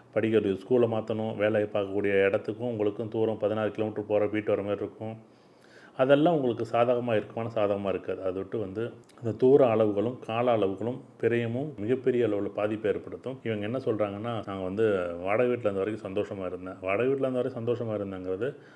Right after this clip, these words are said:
உங்களுடைய அமைப்பும் ஜாதக வீட்டோட அமைப்பும் ஒத்து போயிருக்கும். அதே அமைப்பு சொந்த வீடு வரும்போது அந்த அமைப்பு வந்து ஒத்து போகாது. அது நட்சத்திர புள்ளிகளா பார்க்கும்போது,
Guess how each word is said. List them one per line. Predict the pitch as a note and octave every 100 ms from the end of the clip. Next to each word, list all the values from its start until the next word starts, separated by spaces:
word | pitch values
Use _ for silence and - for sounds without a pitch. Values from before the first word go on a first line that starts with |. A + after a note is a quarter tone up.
| -
உங்களுடைய | A2 G#2+ G2 F#2
அமைப்பும் | G2+ A#2 A2+ C#3 E3+ - -
ஜாதக | G#2+ A2 A2 G#2
வீட்டோட | G#2 A#2+ A2+
அமைப்பும் | F#2+ G2 G2 G#2+
ஒத்து | G2 A2+
போயிருக்கும். | G#2 F#2 F2 F#2+ F#2+ - - _ -
அதே | G2+ A#2+ C#3
அமைப்பு | C#3 G#2 F#2+ F#2+ F#2+
சொந்த | - B2 C#3
வீடு | A#2+
வரும்போது | G#2 F#2+ F#2 F#2 G2 - - - -
அந்த | G2+ F#2+
அமைப்பு | A2 A2+ G#2+
வந்து | F#2 A#2+ C#3
ஒத்து | G2+ -
போகாது. | G2+ G2 F2+ F2 F2+ F2+ -
அது | - C#3 C3
நட்சத்திர | A#2 C#3+ C3+ C3+
புள்ளிகளா | C3+ A2 A2 A2
பார்க்கும்போது, | G#2 F#2+ F#2+ G2+ C3+